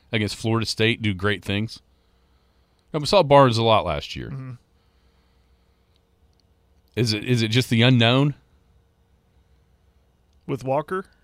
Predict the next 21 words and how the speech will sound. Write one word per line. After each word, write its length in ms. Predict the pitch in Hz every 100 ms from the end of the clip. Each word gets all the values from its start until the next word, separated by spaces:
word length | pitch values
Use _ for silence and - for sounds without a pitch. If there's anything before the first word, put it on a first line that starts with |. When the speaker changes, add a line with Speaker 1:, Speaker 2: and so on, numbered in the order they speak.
| _ _ -
Speaker 1:
No, 400 | 185 214 147 117
Speaker 2:
Or 60 |
Speaker 1:
with, 240 | 113 117 -
with 160 | 139
those 180 | - 143
other 200 | 160 156
two. 380 | - 190 151 87 - _ _ _ _ _ _
Is 140 | 120
it 40 | 127
because 200 | 135 131
they're 120 | 131
highly, 500 | - 131 139 139 131 -
way 300 | 107 127 135
higher 300 | 127 131 131
recruited? 640 | 107 - 120 139 160 151 - _ _ _ _ _ _ _ _ _ _ _ _
You 120 | - 143
know 60 |
what 80 | 156
I 40 |
mean? 100 | 156 147
I, 120 | 147